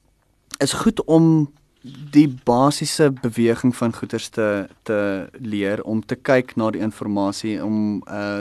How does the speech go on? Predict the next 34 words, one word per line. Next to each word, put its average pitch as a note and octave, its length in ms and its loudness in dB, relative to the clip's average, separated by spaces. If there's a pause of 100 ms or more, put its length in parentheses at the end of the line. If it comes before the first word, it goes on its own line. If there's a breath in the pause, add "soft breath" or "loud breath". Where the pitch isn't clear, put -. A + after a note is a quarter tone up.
te - 140 -4
oefen C3 260 0
hoe A2 80 0
om A2 60 0
die A2+ 140 -2
platform G#2 420 -6
te - 80 -14
gebruik G2 360 -10
en G2+ 60 -10
so G#2+ 160 -6
aan. G2 120 -2 (400 loud breath)
Maar C3+ 320 4 (1400 loud breath)
daar's D#3+ 220 0
'n F3+ 120 -8
punt G#3+ 200 2
waar D#3 120 4
dit D#3 140 0
ophou B2 300 -2
werk. - 380 -10 (600)
So C#3 320 4 (120)
verhandeling, F#3 800 2
eh, B2+ 320 -2
in A#2+ 60 -2
die B2+ 80 0
finansiële B2 420 -2
markte A2 360 -2
gaan A#2 220 -4
regtig G2+ 460 -6
oor, A2+ 240 -2 (120)
eh, G2+ 300 -6
selfvertroue. - 720 -8 (580)
Okay, A2 200 -6
so A#2+ 340 -2
die B2 260 -4